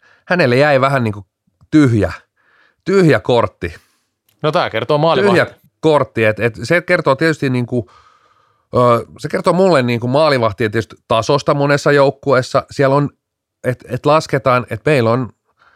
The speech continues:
Speaker 1: hintalaatusuhteeltaan hyvä maalivahti, riittävän hyvä,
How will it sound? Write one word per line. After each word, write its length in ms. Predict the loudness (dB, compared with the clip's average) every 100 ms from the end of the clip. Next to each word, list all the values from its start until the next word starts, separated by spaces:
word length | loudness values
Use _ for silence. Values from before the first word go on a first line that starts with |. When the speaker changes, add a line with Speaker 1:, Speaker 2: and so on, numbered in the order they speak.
| _ _ _ _ -4
Speaker 1:
hintalaatusuhteeltaan 1300 | 0 2 2 2 0 0 -2 2 2 2 2 0 0 -6 _
hyvä 180 | -2 -2
maalivahti, 760 | 0 0 0 0 -2 -4 -6 -8 _ _ _ -4
riittävän 580 | -2 0 0 0 2 2
hyvä, 260 | 2 0